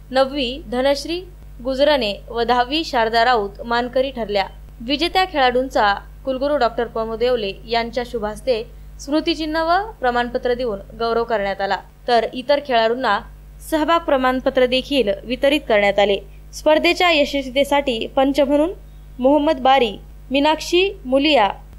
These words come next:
सचिन देशमुख, मनीषा वाघमारे, राम जाधव, योगेश निकम, सूर्यकांत, अनिल निळे, शशिकांत सिंग, युवराज आंधळे, भरत रेड्डी, राहुल आहिरे, माधव सिंग इंगळे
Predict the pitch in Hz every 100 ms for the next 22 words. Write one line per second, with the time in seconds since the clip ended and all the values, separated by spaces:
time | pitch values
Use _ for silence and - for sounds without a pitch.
0 | - 285 285 302 254 247 - 269 208 -
1 | 233 240 254 269 240 214 208 220 277 -
2 | 233 226 226 233 254 220 196 - 226 226
3 | 254 254 269 269 208 208 247 240 247 254
4 | 269 - - - 247 240 269 294 269 285
5 | 214 190 - - - - 269 269 294 294
6 | 302 - 285 208 190 - 240 254 262 254
7 | 226 240 247 196 202 233 247 247 247 247
8 | 294 - 226 226 220 311 - - - -
9 | - 226 294 220 190 - - 240 262 277
10 | 320 320 339 359 359 - - 254 285 269
11 | 208